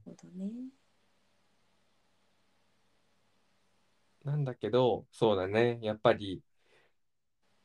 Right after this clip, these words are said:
Speaker 2: 自分で考えられないってなると、うん、その、なんていうの。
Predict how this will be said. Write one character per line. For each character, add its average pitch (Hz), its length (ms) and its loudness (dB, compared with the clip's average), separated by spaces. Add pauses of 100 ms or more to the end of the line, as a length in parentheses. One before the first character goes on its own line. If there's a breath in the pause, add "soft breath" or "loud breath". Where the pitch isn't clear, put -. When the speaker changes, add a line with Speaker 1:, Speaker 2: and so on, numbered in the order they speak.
Speaker 2:
自 127 280 -4
分 185 380 6
で 185 100 8
考 180 360 2 (140)
え 190 140 4
ら 190 140 0
れ 196 140 0
な 170 160 2
い - 80 0
っ - 60 -20 (360)
て 110 120 -4
な 110 140 0
る 101 140 -2
と、 90 380 -4 (1600)
う 110 160 -10
ん、 107 60 -12
そ 113 120 2
の、 98 280 2
な 135 100 2
ん - 20 0
て - 80 -8
い 107 40 -12
う - 40 -14
の。 - 40 -20